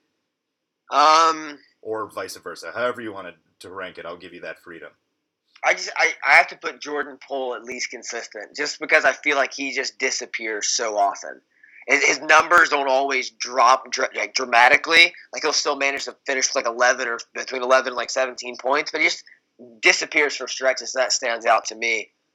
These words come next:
Speaker 1: Um, Isaiah Livers is an interesting test case because, you know, in games against Minnesota, he'll just go off. And then in games against, uh, Michigan State, he'll have eight points, and it's just very quiet, uh, for twenty-five minutes.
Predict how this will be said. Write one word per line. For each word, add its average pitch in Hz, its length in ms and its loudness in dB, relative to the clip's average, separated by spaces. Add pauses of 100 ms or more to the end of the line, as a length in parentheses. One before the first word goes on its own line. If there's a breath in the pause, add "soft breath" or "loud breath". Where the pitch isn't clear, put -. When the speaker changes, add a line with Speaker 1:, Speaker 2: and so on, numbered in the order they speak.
(280)
Speaker 1:
Um, 123 400 6
Isaiah 294 340 4
Livers 185 360 2
is 135 60 -6
an 131 80 -8
interesting 135 360 -2
test 123 300 2
case 107 260 -8
because, 127 540 2 (460)
you 127 60 -10
know, 131 100 0
in 135 100 -2
games 147 240 4
against 143 240 0
Minnesota, 147 440 2
he'll 139 120 -2
just 120 180 -8 (120)
go 139 280 2
off. 117 300 2 (520)
And 135 140 -4
then 139 300 2
in 131 140 0
games 135 320 0
against, 127 540 -4
uh, 123 260 6 (100)
Michigan 139 320 -2
State, 156 160 0
he'll 131 140 4
have 117 120 2
eight 123 200 -4
points, 127 420 -6
and 110 100 -12
it's 113 100 -10
just 110 180 -10
very 123 240 2
quiet, 113 480 2 (120)
uh, 113 140 0
for 117 160 -12
twenty-five 110 560 -4
minutes. 110 380 -10